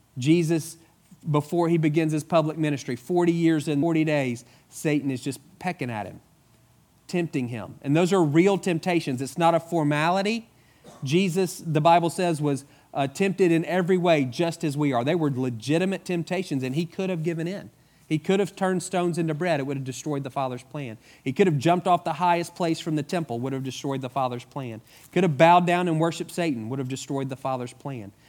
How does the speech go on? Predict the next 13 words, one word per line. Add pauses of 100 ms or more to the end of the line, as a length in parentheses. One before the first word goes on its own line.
(140)
The
enemy
was
trying
to
destroy (640)
Jesus.
He's
trying
to
destroy
the
Messiah.